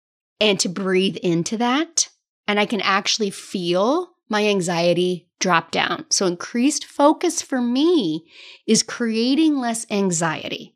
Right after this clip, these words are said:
And as somebody who has anxiety, again,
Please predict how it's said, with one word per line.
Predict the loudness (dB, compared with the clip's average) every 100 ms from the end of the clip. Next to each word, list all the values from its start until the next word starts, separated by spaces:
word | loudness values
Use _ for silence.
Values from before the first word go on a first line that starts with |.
| -4
And | -4
as | -2
somebody | -2 0 0 0
who | -4
has | -6 0 2 2 -2
anxiety, | -4 -2 0 0 0
again, | -4 0 0 0 -4